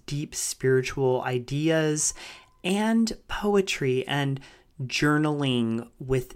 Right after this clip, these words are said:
things that I'm experiencing, learning, and feeling. So this is from February first. So this is in between my visit to Vanessa and Charles. Soul sibling, that's you.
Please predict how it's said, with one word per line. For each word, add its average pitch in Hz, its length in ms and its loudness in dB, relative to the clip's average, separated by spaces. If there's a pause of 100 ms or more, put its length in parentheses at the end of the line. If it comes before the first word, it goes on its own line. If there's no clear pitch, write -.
(520)
things 156 400 2
that 135 100 0
I'm 120 160 2
experiencing, 123 840 -2
learning, 117 380 0
and 110 120 -10
feeling. 120 460 -8
So - 140 -4
this 196 200 0
is 240 100 -2
from 165 180 -2
February 139 540 2
first. - 460 -4
So 139 120 0
this 156 200 0
is 190 120 -2
in 175 180 -2
between 165 400 0
my 131 220 0
visit 123 420 0
to - 140 -8
Vanessa 120 420 -2
and 117 180 -8
Charles. 110 680 -4 (1000)
Soul 175 360 6
sibling, 104 460 -4
that's - 340 -4
you. 160 220 0